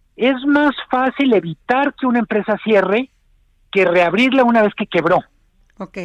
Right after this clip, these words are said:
Speaker 1: Por eso, la imagen que decías tú de un centro comercial con muchos locales cerrando, eh, una vez que alguien, un empresario, baja la cortina,
Speaker 2: Ujú.
Speaker 1: pueden pasar meses antes de que vuelva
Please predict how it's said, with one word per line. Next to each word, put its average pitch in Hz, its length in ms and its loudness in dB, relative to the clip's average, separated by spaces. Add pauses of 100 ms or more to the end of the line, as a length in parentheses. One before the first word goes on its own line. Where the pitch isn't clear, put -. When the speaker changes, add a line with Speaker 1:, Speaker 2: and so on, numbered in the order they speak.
(120)
Speaker 1:
Por 190 200 0
eso, 240 500 0 (100)
la 180 220 2
imagen 214 360 0
que 202 100 -2
decías 208 280 -2
tú 226 140 0
de 214 80 0
un 226 100 0
centro 233 280 -2
comercial 208 520 0
con 202 140 -4
muchos 202 300 -4
locales 196 420 0
cerrando, 175 560 -2 (1000)
eh, 190 520 2 (180)
una 302 320 2
vez 254 240 2 (160)
que 208 220 2
alguien, 220 460 -2
un 233 140 2
empresario, 214 800 0 (540)
baja 233 460 -4
la 240 120 2
cortina, 208 680 -2 (220)
Speaker 2:
Ujú. 247 440 -8
Speaker 1:
pueden 262 300 2
pasar 233 500 -2 (100)
meses 254 720 0 (180)
antes 233 440 -2
de 208 100 -2
que 170 160 -6
vuelva 220 680 0